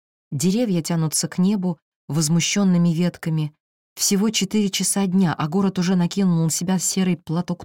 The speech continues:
туман. Водитель — женщина. Плотная, похожая на тюбик краски.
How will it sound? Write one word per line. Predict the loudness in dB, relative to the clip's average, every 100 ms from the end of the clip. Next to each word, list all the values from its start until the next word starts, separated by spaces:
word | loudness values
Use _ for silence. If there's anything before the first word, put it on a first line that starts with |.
| -6
туман. | -2 -2 -2 -10 -18 _ _ _ _ _ _ _ _ -6
Водитель — | -2 0 -2 -2
женщина. | -2 0 -2 -4 -4 -6 -8 _ _ _ _ -4
Плотная, | 0 0 0 -2 -2 -4 -8 _ -8
похожая | -4 -2 0 2
на | 2 0
тюбик | -2 -4 -4
краски. | -6 -4 -6 -8 -10